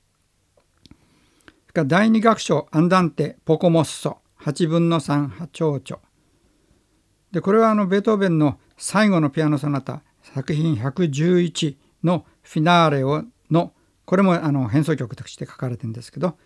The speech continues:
それをちょっと思い出させるような、非常にその、えー、なんて言いますか、飾りっ気のない、えー、単純な音楽でもって始まります。そして、えー、変奏を持ってくるんですけど、そして中間部で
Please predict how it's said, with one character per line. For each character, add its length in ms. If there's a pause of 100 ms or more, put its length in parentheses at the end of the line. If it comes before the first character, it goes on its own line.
(140)
そ 160
れ 80
を 80
ち 100
ょ 40
っ 40
と 80
思 200
い 40
出 120
さ 140
せ 140
る 100
よ 120
う 60
な、 160 (240)
非 100
常 260
に 100
そ 120
の、 180 (560)
え 40
ー、 500
な 100
ん 40
て 120
言 60
い 20
ま 60
す 80
か、 120 (360)
飾 280
り 80
っ 40
気 160
の 140
な 180
い、 100 (880)
え 40
ー、 80
単 280
純 300
な 200 (540)
音 200
楽 200
で 80
も 120
っ 60
て 280
始 280
ま 120
り 60
ま 120
す。 220 (540)
そ 100
し 60
て、 260 (320)
え 120
ー、 20
変 260
奏 400
を 180 (200)
持 80
っ 20
て 140
く 100
る 60
ん 80
で 80
す 120
け 80
ど、 60 (340)
そ 140
し 40
て 100
中 320
間 260
部 80
で 220